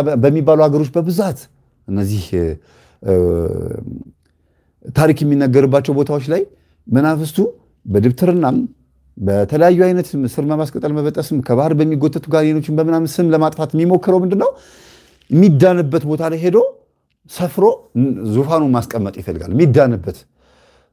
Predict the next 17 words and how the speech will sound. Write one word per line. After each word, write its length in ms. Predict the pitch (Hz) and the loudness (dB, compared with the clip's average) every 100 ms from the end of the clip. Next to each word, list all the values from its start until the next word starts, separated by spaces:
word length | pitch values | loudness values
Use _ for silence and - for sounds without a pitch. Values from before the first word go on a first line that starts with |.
| - | -4
እ፣ 120 | 113 98 95 | 0 0 2
ገነት 360 | 107 123 151 - - _ - 98 | 2 4 2 -2 -16 _ -10 -2
በር 240 | 98 127 | 2 4
ነው 120 | 139 147 | 2 -2
ተብሎ 220 | 131 131 | -2 -2
የሚባልበት 600 | 131 117 90 95 90 92 | 0 -2 0 -4 -4 -8
ቦታ 180 | 95 82 | -8 -10
ላይ 140 | 85 85 _ _ _ _ _ - | -10 -14 _ _ _ _ _ 0
ትልልቅ 280 | 202 214 185 | 4 4 2
ትልልቅ 320 | - 156 151 | -2 -2 -2
ቅድስና 400 | - 131 127 139 | -4 -6 -4 -4
ህይወት 240 | 139 135 131 - | -2 -2 -2 -12
ተደርጎበታል 640 | - 123 123 123 120 127 | -2 0 4 4 2 0
የሚባልበት 500 | 123 120 120 117 120 | 0 2 2 2 0
ቦታ 160 | 123 135 | -2 -2
ላይ 140 | 156 415 | -2 0
መንፈሱ፣ 340 | 131 135 151 | 0 -2 -2